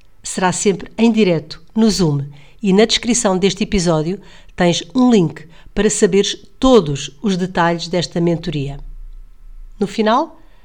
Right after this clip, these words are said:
tu vais ter um plano, o teu plano de ação, para uma vida mais plena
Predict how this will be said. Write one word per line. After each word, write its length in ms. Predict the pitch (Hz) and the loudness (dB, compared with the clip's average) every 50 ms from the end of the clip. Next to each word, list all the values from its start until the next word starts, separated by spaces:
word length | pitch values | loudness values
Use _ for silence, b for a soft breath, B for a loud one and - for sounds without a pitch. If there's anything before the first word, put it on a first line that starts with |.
| b b b b b b b | b b b b b b b
tu 80 | - 220 | 0 2
vais 220 | 226 226 220 - | 2 2 2 0
ter 240 | - 240 233 226 - - | 0 0 0 0 0 -2
um 120 | 240 233 | -2 -2
plano, 440 | 233 - 170 139 131 131 131 139 - - - - - - | 0 0 0 -2 -2 -4 -8 -12 -14 -18 -18 -20 -14 -8
o 100 | - 208 | -6 -6
teu 360 | - - - 254 269 269 277 262 | -6 -4 0 0 2 2 2 0
plano 320 | - - 190 185 175 175 | -2 -2 -2 0 0 0
de 80 | 165 165 | -2 -2
ação, 440 | 160 147 - - 147 139 135 143 - b b b b b b | -4 -4 -6 -6 -6 -6 -8 -10 -14 b b b b b b
para 140 | b 190 196 | b 0 2
uma 100 | 196 202 | 2 4
vida 220 | 185 202 185 180 | 4 2 2 2
mais 220 | 170 160 156 147 - | 0 0 -2 -4 -6
plena 480 | - - 220 240 254 254 254 247 262 | -2 2 4 4 4 4 4 0 -2